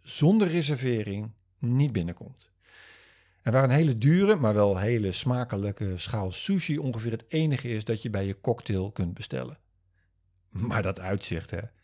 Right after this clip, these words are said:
Ik hoef je waarschijnlijk niet uit ge-, te leggen hoe geweldig dat is, vanaf de twintigste verdieping, kijkend op de haven van Hamburg. Wat ik zeg, het contrast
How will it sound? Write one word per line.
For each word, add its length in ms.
Ik 140
hoef 260
je 100
waarschijnlijk 520
niet 400
uit 260
ge-, 300
te 100
leggen 360
hoe 320
geweldig 480
dat 160
is, 320
vanaf 280
de 200
twintigste 420
verdieping, 500
kijkend 480
op 200
de 60
haven 420
van 160
Hamburg. 560
Wat 120
ik 100
zeg, 480
het 180
contrast 680